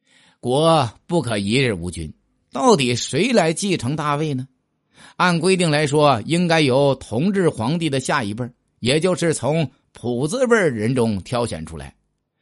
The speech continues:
当时这一代中只有一个年幼的溥伦，他是道光皇帝的长子奕纬的孙子。但是溥伦的父亲载质不是奕纬亲生的，是过继来的，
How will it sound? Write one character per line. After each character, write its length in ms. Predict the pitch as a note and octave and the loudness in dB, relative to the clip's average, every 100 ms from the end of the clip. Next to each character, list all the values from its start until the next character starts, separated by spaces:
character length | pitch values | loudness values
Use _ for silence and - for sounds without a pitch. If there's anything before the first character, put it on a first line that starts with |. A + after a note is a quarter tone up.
| _ - | _ -10
当 240 | - E3+ F3+ | -2 0 2
时 340 | C#3 D#3 C#3+ - - | 4 4 2 -2 -2
这 180 | G3 | 2
一 140 | D#3+ D3+ | 4 4
代 160 | D3 | 2
中 300 | C3+ C3+ C3 | 4 2 2
只 180 | A#2 D#3 | 2 4
有 160 | F3+ A#2 | 4 4
一 140 | B2 | 0
个 100 | D3 | 0
年 320 | C3 G#2+ C#3 | 0 0 -2
幼 180 | E3 D#3+ | -2 -2
的 80 | A2 | -2
溥 200 | F2 E2+ | -6 -12
伦， 220 | D#2 F2 - _ _ _ | -10 -10 -12 _ _ _
他 180 | - F3 | -2 0
是 260 | E3+ F3 D#3 | 2 2 2
道 260 | G3 G3 D3+ | 4 4 4
光 200 | F#3 F3+ | 2 0
皇 200 | C3 F3 | 0 0
帝 80 | |
的 100 | C#3+ | 0
长 220 | B2 B2+ C3+ | 0 -2 -2
子 320 | G2+ G2 G2+ _ - | -2 -4 -6 _ -4
奕 320 | G#3+ G3+ B2+ | 0 2 0
纬 180 | G2 D#2+ | -2 -2
的 120 | A2+ | -2
孙 200 | C3+ B2+ | -2 -2
子。 160 | A2 - _ _ _ - | -4 -12 _ _ _ -12
但 240 | - B3+ B3+ | 0 2 2
是 120 | A#3 | 0
溥 280 | - C#3+ B2+ | -2 0 2
伦 160 | B2+ | 2
的 120 | G#3+ G#3 | 2 0
父 200 | A#3+ G3+ | 0 2
亲 320 | C#3+ B2+ F#2+ - | 2 0 -2 -8
载 300 | - A2 A#2 | -4 0 0
质 280 | D3 A#3 - _ | 0 -4 -6 _
不 240 | G#2 F#3 | -2 0
是 180 | F#3 G3+ | 2 0
奕 280 | A3 A3 B2+ | 2 2 0
纬 180 | F2+ D2+ | -4 -6
亲 240 | - D#3+ | -6 -4
生 220 | D#3 E3 | -4 -6
的， 100 | D3+ - _ _ _ - | -8 -12 _ _ _ -8
是 220 | - E3 | -2 -2
过 220 | G#3+ G#3 | 2 0
继 180 | F#3 F#3 | 2 -2
来 220 | G2+ D2+ | -4 -6
的， 120 | E2+ | -10